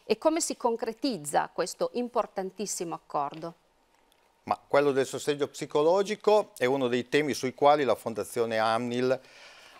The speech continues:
Speaker 2: ha prestato maggiore attenzione, eh, negli anni, nella convinzione comunque che si tratti di un momento fondamentale, eh, per chi ha subito un infortunio e sia anche per le loro famiglie.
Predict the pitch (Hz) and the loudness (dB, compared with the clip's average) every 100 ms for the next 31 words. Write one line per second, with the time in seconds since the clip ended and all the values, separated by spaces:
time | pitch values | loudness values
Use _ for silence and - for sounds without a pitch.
0 | - 120 123 - 143 135 120 117 113 139 | 0 0 0 4 2 2 2 2 2 2
1 | 123 - 117 - 117 117 120 127 117 101 | 2 0 -4 2 2 4 0 -2 -4 -4
2 | 98 95 95 90 76 76 73 71 - - | -2 -4 -4 -4 -6 -6 -14 -18 -20 -20
3 | - - 123 135 160 160 151 156 151 170 | -20 -6 2 4 6 4 0 -2 2 4
4 | 170 151 131 135 160 127 110 135 123 131 | 6 4 2 0 0 0 -2 -4 2 4
5 | 110 - 104 120 127 127 147 139 113 - | 4 0 -4 -2 0 0 -2 -2 -2 2
6 | 165 143 120 113 - 127 135 147 151 165 | 2 2 0 -4 2 4 6 6 6 2
7 | - - 117 110 107 104 - 135 113 - | 0 0 2 4 4 2 2 0 0 4
8 | 143 - 131 139 123 117 - 147 - 143 | 2 2 -4 -2 0 -2 -2 -4 -2 -2
9 | 151 165 180 - 147 - 185 147 151 165 | 0 2 0 2 0 2 2 4 2 0
10 | - 113 110 107 95 92 71 67 60 - | 0 0 0 -2 -4 -6 -8 -16 -16 -20